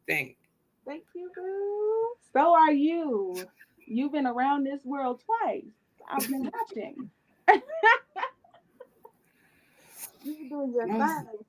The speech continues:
Speaker 2: We done met up on
Speaker 1: <laughs>
Speaker 2: red carpets. We done met up at all type of events. So,
Speaker 1: Period.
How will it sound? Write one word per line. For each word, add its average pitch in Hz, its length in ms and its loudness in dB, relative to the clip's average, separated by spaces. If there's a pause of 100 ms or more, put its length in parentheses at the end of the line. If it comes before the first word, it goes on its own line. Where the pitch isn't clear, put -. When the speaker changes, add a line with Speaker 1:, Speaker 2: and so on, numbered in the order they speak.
(140)
Speaker 2:
We 269 160 10
done 294 140 6
met 381 180 8
up - 180 6
on 240 200 6
Speaker 1:
<laughs> - 0 -
Speaker 2:
red 277 280 4
carpets. 285 640 2
We 285 160 -6
done 269 140 -6
met 262 160 -4
up 262 160 -8
at 240 160 -8
all 262 280 -2
type 254 160 -2
of - 60 -20
events. 202 560 -8 (120)
So, 240 200 -4
Speaker 1:
Period. 269 640 2